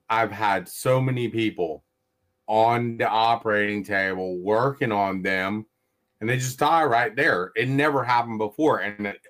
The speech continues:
older people, he told me, okay, so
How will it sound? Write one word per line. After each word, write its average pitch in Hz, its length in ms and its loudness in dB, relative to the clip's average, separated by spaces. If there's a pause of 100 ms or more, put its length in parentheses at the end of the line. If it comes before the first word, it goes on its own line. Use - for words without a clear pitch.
(100)
older 143 380 2
people, 90 440 -8
he 90 120 -12
told 80 300 -14
me, 78 120 -20 (1500)
okay, 92 760 -2
so 98 680 -4